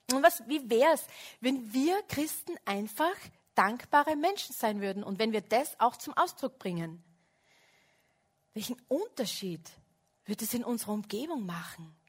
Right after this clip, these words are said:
oder für uns selbst? Verändert nicht nur mein Leben,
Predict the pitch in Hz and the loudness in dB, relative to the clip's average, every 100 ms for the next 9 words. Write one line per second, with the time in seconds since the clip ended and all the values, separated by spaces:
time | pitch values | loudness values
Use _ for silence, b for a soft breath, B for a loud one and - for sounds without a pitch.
0 | - 220 - 226 208 - 220 254 - - | -10 -8 -4 -4 -4 -2 -2 -2 -6 -12
1 | - B B B - - 233 254 269 254 | -14 B B B 0 6 8 8 2 2
2 | 233 240 214 202 269 294 196 175 175 175 | 0 0 0 -2 -2 -2 0 0 -2 -6